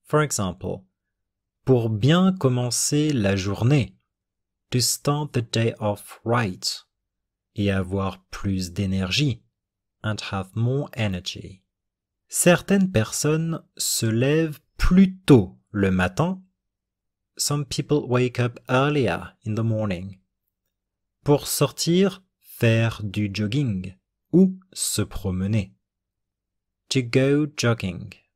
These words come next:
or take a walk. Faire du jogging is just to jog, yeah? Sortir, faire du jogging,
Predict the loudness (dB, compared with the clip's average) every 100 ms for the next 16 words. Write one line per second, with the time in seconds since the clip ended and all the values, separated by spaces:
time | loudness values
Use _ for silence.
0 | -6 -4 -4 -4 -2 0 2 2 2 -6
1 | -20 _ _ _ _ _ _ _ _ _
2 | _ -14 6 6 6 2 -2 -2 -2 0
3 | 0 0 -2 -6 _ _ _ -8 -4 -6
4 | -4 -6 -4 -4 -4 -10 -20 _ -12 -6
5 | -6 -8 -16 _ _ _ -4 0 2 0
6 | 0 0 0 0 -2 -10 -20 -8 0 2
7 | 2 0 -4 -4 -4 -2 0 2 0